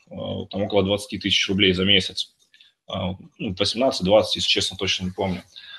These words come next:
А, ну, уже немножко по-другому начали смотреть на это даже родители, то есть они <clears throat> сказали, что, о, ну, неплохо, да, когда там уже миллионером станешь. То есть уже немного поменялось отношение.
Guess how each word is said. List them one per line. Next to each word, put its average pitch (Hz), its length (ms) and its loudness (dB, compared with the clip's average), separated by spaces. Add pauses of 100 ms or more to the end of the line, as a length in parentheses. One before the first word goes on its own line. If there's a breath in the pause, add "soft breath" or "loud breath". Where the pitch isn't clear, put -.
(240 loud breath)
А, 101 340 6
ну, 156 120 2
уже 156 140 4
немножко 151 300 2
по-другому 139 460 6
начали 92 260 2
смотреть 101 360 0
на 95 60 0
это 92 140 0
даже 95 240 4
родители, 135 460 2
то 113 120 0
есть 98 160 4
они 98 240 2 (200)
<clears throat> - 1300 -8
сказали, 95 420 4
что, 95 240 2
о, 90 320 4
ну, 90 120 -2
неплохо, 101 480 2
да, 92 240 6
когда 95 260 2
там 104 200 2
уже 101 120 2
миллионером 101 480 6
станешь. 90 380 0
То 98 80 0
есть 95 140 -4
уже 113 140 4
немного 107 320 2
поменялось 107 500 4
отношение. 131 580 4